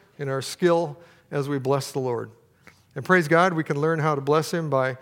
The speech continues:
each week partaking of this table, where we bless him, as we saw in Psalm one oh three, we bless him for his benefits, for his righteousness,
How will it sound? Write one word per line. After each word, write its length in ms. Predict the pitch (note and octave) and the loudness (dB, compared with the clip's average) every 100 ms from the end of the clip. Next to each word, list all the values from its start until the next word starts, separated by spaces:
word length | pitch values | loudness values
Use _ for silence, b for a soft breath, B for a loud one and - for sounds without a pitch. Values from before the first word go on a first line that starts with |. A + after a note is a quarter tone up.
| b b b _ _ _ _ _ | b b b _ _ _ _ _
each 180 | F3 - | -4 0
week 240 | E3+ C3+ | 0 0
partaking 540 | - C3 E3 D3 C3+ B2+ | -2 -2 -2 -2 -4 -6
of 100 | B2 | -4
this 220 | C3+ - | -6 -2
table, 340 | E3 C#3+ A#2 - _ _ b b b b b _ _ _ _ - | -2 -2 -6 -14 _ _ b b b b b _ _ _ _ -4
where 200 | D3 D3+ | 0 2
we 140 | D#3+ | 2
bless 320 | D3+ F3 A3 | 6 6 6
him, 300 | - C#3+ A#2 - _ _ _ _ _ _ _ _ | 2 0 -4 -20 _ _ _ _ _ _ _ _
as 140 | D3 C#3+ | -8 -4
we 80 | D3 | -2
saw 400 | F3+ F#3 C#3+ A#2+ | 0 2 0 -4
in 320 | D3 C#3 B2 | -6 -6 -6
Psalm 240 | F3 D#3+ | -4 -2
one 120 | D#3 | -2
oh 60 | C#3+ | -4
three, 240 | - D#3+ | -2 -2
we 100 | C#3 | -2
bless 320 | C3 D#3 G#3+ - | 0 2 2 0
him 140 | C#3 | -4
for 160 | D#3 C3+ | -2 -2
his 160 | B2 | 0
benefits, 680 | B2 G3 F#3+ G#3+ G#3 - - B B B | 2 2 2 0 0 -8 -16 B B B
for 160 | - C#3+ | -4 -4
his 160 | C#3 B2 | -2 2
righteousness, 880 | D3 F#3+ A3 - G#2 - - - | 2 2 0 -4 -2 -2 -4 -12